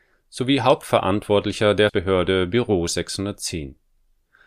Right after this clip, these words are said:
Er setzte verschiedene Mittel ein, um Falun Gong Praktizierende zur Aufgabe ihres Glaubens zu zwingen. Dazu gehörten Drohungen im Zusammenhang mit dem Hochschulzugang ihrer Kinder,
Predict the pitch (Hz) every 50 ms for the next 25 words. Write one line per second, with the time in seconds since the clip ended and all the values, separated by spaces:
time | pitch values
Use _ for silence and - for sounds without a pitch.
0 | _ _ _ 139 139 156 165 160 - - - 113 - - 107 - - 156 160 131
1 | 107 98 98 101 107 - 101 90 - 85 85 87 90 90 95 - 90 85 82 82
2 | - - - 131 127 110 101 95 90 95 98 110 123 113 - - - 92 - 101
3 | 90 - - - 107 101 101 98 95 - - - - - - 101 104 104 - -
4 | - 113 107 104 117 117 113 113 117 - - - 110 110 113 113 104 92 - -
5 | - - 92 - - - 92 85 78 71 - _ _ _ _ _ _ _ _ _
6 | _ 98 85 82 85 - - 123 117 131 113 117 113 110 113 104 95 - - 85
7 | 95 92 87 92 113 120 131 135 147 151 147 _ _ _ - 120 - - 127 107
8 | 107 110 110 123 131 127 127 135 127 120 110 107 101 _ - 101 95 92 90 82
9 | 87 117 127 147 - - - 104 90 - - 104 98 87 92 87 90 - 87 87
10 | 82 78 - - 95 98 104 113 120 120 120